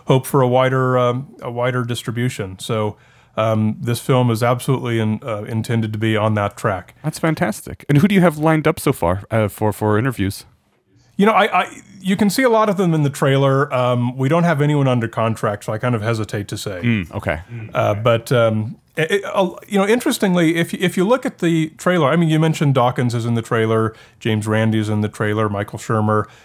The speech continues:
Speaker 1: um, a, a number, Michael Mann, a number of, uh, big name scientists. But many of the cases where this has happened the worst, the most f-, blatant, are scientists you've never heard of.
Speaker 2: Mm.
Speaker 1: Because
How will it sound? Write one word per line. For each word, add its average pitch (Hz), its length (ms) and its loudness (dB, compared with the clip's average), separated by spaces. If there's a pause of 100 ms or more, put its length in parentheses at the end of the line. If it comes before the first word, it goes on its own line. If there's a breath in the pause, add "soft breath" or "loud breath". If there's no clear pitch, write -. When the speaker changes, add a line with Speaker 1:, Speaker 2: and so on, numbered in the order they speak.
(160 loud breath)
Speaker 1:
um, 104 300 -8
a, - 420 -6
a 156 80 4
number, 170 420 6
Michael 151 480 -2
Mann, 120 300 2
a 120 40 2
number 156 300 2
of, 135 220 -4
uh, 165 60 -6
big 147 360 0
name 135 300 2
scientists. 101 640 -4
But 131 300 -2 (520 soft breath)
many 165 440 4
of 190 100 2
the 160 100 0
cases 151 500 0
where 117 120 2
this 139 180 2
has 123 140 -2
happened 123 440 0
the 104 160 -6
worst, 107 640 -2 (240 soft breath)
the 98 80 -8
most 127 540 2
f-, - 220 -16
blatant, 120 760 -2 (340 soft breath)
are 123 160 2
scientists 131 500 2
you've 120 140 0
never 110 220 2
heard 98 240 -2
of. 85 260 -14 (140)
Speaker 2:
Mm. 98 140 -20 (580 loud breath)
Speaker 1:
Because 127 520 2